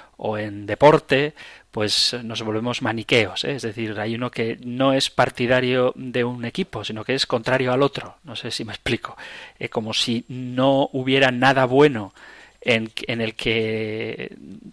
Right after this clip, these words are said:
considero malo y como si no hubiera nada malo en el que considero bueno, ¿eh? Esto es en el lenguaje así popular, digamos. Pero el maniqueísmo fue una doctrina religiosa a la que perteneció el gran San Agustín.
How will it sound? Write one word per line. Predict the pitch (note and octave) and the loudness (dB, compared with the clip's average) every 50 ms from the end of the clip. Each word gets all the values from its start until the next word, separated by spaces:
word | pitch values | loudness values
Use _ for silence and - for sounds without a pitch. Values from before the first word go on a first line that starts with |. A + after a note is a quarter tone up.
| - - | -12 0
considero | - C3 B2+ - - C3 B2 C3 C3+ C3 | 0 2 2 2 2 2 4 4 4 6
malo | C3 C#3+ C#3+ C#3+ D3+ E3 - - - - - - - _ _ | 6 8 8 8 6 2 0 -8 -18 -20 -20 -20 -20 _ _
y | - C#3 | -2 0
como | - - B2 A2 A2 | 0 0 0 0 -2
si | - - A#2 G#2 | -4 -4 -4 -4
no | A2 A#2+ | -2 -2
hubiera | B2 A#2+ B2 B2+ C3 B2+ B2+ B2+ B2 | -2 0 0 0 2 2 2 2 0
nada | A#2+ A#2 A#2+ A#2+ B2 A#2+ | 0 -2 -2 0 0 2
malo | B2+ A#2+ B2 C3+ D#3 - - | 2 2 2 2 0 -2 -4
en | C#3 B2+ A#2+ | -4 -4 -4
el | A2 G#2+ | -4 -6
que | - G#2+ | -8 -12
considero | - - A#2 A2 - - A#2+ A2 A2+ A2+ A2+ G#2 | -8 -8 -6 -4 -4 -4 0 0 0 0 0 0
bueno, | G2+ G#2 A2 G#2 F#2+ - - - - _ _ _ | 2 2 2 2 2 -4 -12 -18 -20 _ _ _
¿eh? | - - - | -14 -12 -12
Esto | - - - - B2 | -12 -8 -4 0 0
es | - - - - - _ | 2 0 0 -2 -6 _
en | - A2+ A2 | -8 -6 -6
el | G#2+ | -6
lenguaje | G#2 G#2 G#2 G#2+ A2+ A2+ - - B2 A2+ A2+ A2+ - | -6 -6 -4 -2 -2 -2 -2 -2 -4 -4 -4 -6 -4
así | A2 - - A#2+ A2 A2 A2 G#2 G#2 G#2 B2 - - _ _ _ _ | -6 -6 -4 -4 -6 -6 -8 -10 -12 -14 -18 -20 -20 _ _ _ _
popular, | - A#2+ - - B2+ B2 B2 A2+ - - - | -4 -4 0 2 4 6 6 4 2 -2 -8
digamos. | - - - - - - - - - - - - - _ _ | -10 -8 -8 -10 -12 -12 -14 -14 -14 -16 -18 -18 -20 _ _
Pero | G3+ G#3+ F#3+ G3 - - - - - - - - - _ | 6 6 6 4 0 -4 -14 -20 -20 -18 -20 -20 -6 _
el | - D3+ E3+ F#3+ - - - | 4 4 4 4 2 -2 -10
maniqueísmo | C3+ A#2+ A#2 A2+ A2 A#2+ D#3+ F#3 - - F#2 G2+ G2+ - - F3 F#3 G2+ | -10 -4 -4 -2 -2 -2 -4 -4 -2 -2 0 0 0 -4 -4 -4 -6 -8
fue | - - - C#3 | -4 0 0 0
una | D3 E3 E3+ | 2 2 0
doctrina | D3 B2 - - - C#3 C#3 C#3+ D3+ D#3+ | 0 0 -2 -4 -4 -2 0 2 0 0
religiosa | D#3 E3+ E3 - - C3+ C3 - - F3 | 0 -2 -4 -2 -2 0 0 4 4 2
a | - - | 2 2
la | A2+ G#2+ | -2 -2
que | - - D3+ - | 0 0 0 0
perteneció | - _ - A#2+ G#2 - - A#2 G#2 G#2+ - - B2+ C3+ E3 - | -2 _ 0 0 0 2 -4 -4 -4 -4 -6 -2 0 0 0 0
el | - A#2+ A2 G#2 | -2 -4 -4 0
gran | G#2+ A#2 C#3+ D#3+ - | 2 2 2 2 0
San | - - A#2+ G#2+ A#2 | -2 -2 -2 -2 -4
Agustín. | G2+ G2+ G#2 - - - - B3+ A#3+ - | -6 -8 -8 -10 -10 -6 -4 -4 -4 -4